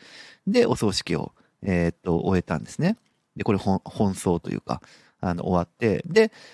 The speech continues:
えーっと、その公式のプログラムが終わったら、大体、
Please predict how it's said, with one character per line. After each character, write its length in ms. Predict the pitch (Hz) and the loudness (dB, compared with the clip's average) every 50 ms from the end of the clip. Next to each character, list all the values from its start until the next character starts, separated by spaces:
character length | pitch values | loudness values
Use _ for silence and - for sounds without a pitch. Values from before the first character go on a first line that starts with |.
| - - _ _ _ _ | -20 -20 _ _ _ _
え 200 | - 139 135 135 | 0 0 2 0
ー 20 | 127 | 0
っ 100 | - _ | -2 _
と、 840 | - 127 123 120 120 117 113 113 110 107 107 107 104 104 110 - - - - - | 2 4 6 6 8 8 8 8 8 8 6 6 6 4 4 2 -2 -6 -12 -6
そ 120 | - 185 | -2 0
の 100 | 180 175 | 0 2
公 220 | - - 226 226 | 4 4 4 4
式 160 | 240 - - 226 | 4 2 2 2
の 100 | 226 226 | 2 4
プ 80 | - | 6
ロ 80 | 226 226 | 6 6
グ 80 | 226 | 8
ラ 80 | 226 202 | 6 6
ム 80 | 135 101 | 6 4
が 100 | 90 87 | 4 4
終 160 | 92 95 95 | 4 2 2
わ 60 | - | 0
っ 60 | _ | _
た 80 | - 92 | 0 4
ら、 260 | 104 113 113 101 90 | 4 6 6 4 4
大 200 | 95 135 156 165 | 4 2 2 2
体、 400 | - 170 165 175 165 123 92 - | 4 4 4 4 4 2 0 -4